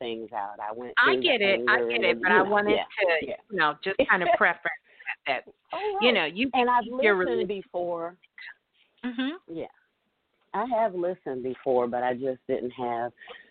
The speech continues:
Speaker 1: the courage to speak up. But this past year, um, about three years into my meditation journey, I started receiving all ki-, I, we could talk forever about some of the signs and synchronicities.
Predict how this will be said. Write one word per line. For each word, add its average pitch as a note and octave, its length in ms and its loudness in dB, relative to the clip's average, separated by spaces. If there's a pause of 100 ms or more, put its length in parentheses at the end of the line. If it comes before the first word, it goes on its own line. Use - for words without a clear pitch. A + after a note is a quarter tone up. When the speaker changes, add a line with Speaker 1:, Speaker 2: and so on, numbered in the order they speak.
Speaker 1:
the C3+ 100 2
courage C3+ 540 2
to B2+ 80 0 (100)
speak B2+ 320 4
up. E3+ 260 4 (140)
But C3 320 0 (640)
this G#3 180 4 (140)
past G#3+ 400 0
year, C#3+ 540 -6 (200)
um, C#3 460 -6 (160)
about G3 380 4
three G3 200 2
years E3+ 320 -2
into D#3 220 -4
my D3 120 -6
meditation C#3 760 -6
journey, A#2 500 -10 (760)
I D3 240 4
started C#3 360 4
receiving B2 760 0 (100)
all A#2+ 220 -6
ki-, - 180 -8
I, C3 180 2 (720)
we B2 380 2
could A#2 160 0
talk A#2+ 280 2 (100)
forever A2 560 -6
about G#2+ 400 -6 (100)
some A#2 160 -6
of G#2+ 100 -8
the G#2 80 -8 (120)
signs A2+ 400 -6
and G#2+ 100 -2 (120)
synchronicities. A2 800 -2